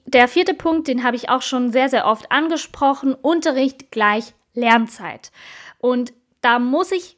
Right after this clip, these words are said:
wirklich sagen, jetzt gerade nochmals in diesem, ähm, Abschlussjahr, das hat mich... Das hat mir so geholfen, ähm, dass ich mir das wirklich bewusst gemacht habe, dass dieser Unterricht, dass diese Unterrichtszeit Lernzeit ist. Ähm,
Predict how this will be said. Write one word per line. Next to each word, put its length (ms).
wirklich 400
sagen, 380
jetzt 420
gerade 380
nochmals 440
in 180
diesem, 440
ähm, 220
Abschlussjahr, 720
das 220
hat 140
mich... 320
Das 160
hat 100
mir 180
so 300
geholfen, 600
ähm, 160
dass 160
ich 80
mir 120
das 180
wirklich 420
bewusst 360
gemacht 380
habe, 200
dass 180
dieser 400
Unterricht, 920
dass 160
diese 280
Unterrichtszeit 960
Lernzeit 760
ist. 240
Ähm, 480